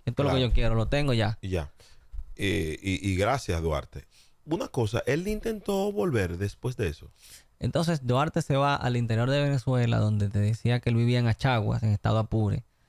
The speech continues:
Speaker 1: Y ahí vivió, eh, seis años. Pero se dice que él vivió en, en,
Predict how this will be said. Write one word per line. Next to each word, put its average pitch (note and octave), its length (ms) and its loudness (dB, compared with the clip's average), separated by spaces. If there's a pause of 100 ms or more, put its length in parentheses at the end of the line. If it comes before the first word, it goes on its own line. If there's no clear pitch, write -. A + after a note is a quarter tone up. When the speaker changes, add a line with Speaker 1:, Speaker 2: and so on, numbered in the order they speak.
(420)
Speaker 1:
Y A#2+ 100 -2
ahí A2 180 2
vivió, A#2 720 2 (200)
eh, - 180 -4 (120)
seis B2 280 0
años. A2 380 2 (180)
Pero G#2+ 460 0 (260)
se A2 140 0
dice A2 240 -2
que - 80 -2
él B2+ 80 2
vivió B2 320 2
en, B2 240 0
en, A2 320 0